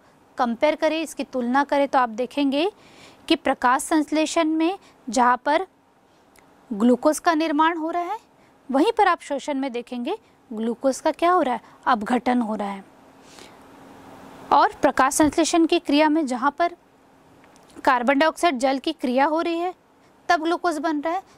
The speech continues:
जबकि श्वसन में क्या हो रहा है? ग्लूकोज के अपघटन से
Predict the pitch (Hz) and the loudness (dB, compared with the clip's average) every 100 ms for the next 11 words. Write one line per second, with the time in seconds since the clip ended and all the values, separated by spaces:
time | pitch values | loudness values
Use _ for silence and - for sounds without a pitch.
0 | - 285 277 285 - 247 311 285 311 330 | -6 -2 0 0 0 0 0 2 2 2
1 | 320 320 330 415 - _ _ _ _ _ | 2 2 0 -2 -6 _ _ _ _ _
2 | - 220 240 240 285 - 277 214 285 349 | -12 -4 -2 0 0 0 0 0 0 -2
3 | 440 - - 381 | -4 -8 -4 -4